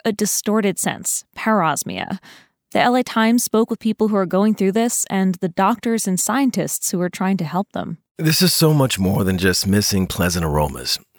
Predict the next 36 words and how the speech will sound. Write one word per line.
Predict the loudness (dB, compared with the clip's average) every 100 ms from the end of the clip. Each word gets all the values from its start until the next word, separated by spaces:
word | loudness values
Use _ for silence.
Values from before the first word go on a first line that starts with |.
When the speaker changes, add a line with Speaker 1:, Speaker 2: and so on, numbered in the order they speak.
| -4
Speaker 2:
Your | 2 4
nose | 4 4 4 2 0 -4 -2
keeps | 0 0
you | 0
safe. | 0 -2 -4 -4
It | -6 -4
tells | 0 0 2
you | 2
when | 2
something's | 0 -2 0 -2 -2
on | -6
fire | -4 0 2 2 0 -4 _ _ _
or | -2
when | 0
something's | 0 -2 -2 -2
rotten | 0 0 2 0 -2
or | -4
dangerous | -2 0 0 0 -2
to | -2
eat. | -2 -2 -6 _ _ _ -6
So | -2 -2 -4 _ _ -4
if | 0
your | 2
sense | 2 0 -2
of | -2
smell | -2 2 2 2
is | 0 -2 -2
off, | 0 2 0 -4 -12 -18 _ _ _
it | -6 -2
sends | 0 0 2
the | 2
wrong | 2 2 2
message | 0 0 -2 -4
to | -2
your | -2
brain. | -2 -4 -4 -6 -14